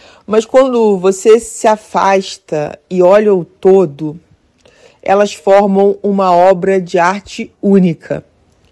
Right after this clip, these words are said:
As peças de diferentes cores. Antigamente,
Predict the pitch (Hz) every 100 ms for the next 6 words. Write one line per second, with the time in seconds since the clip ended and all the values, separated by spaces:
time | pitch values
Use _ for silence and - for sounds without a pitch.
0 | _ _ _ _ - 214 214 - - 180
1 | 196 - 208 202 208 - - - 175 175
2 | 190 - 185 196 196 - - 151 143 -
3 | - - _ _ _ _ _ _ _ -
4 | 226 277 240 190 175 185 156 147 - -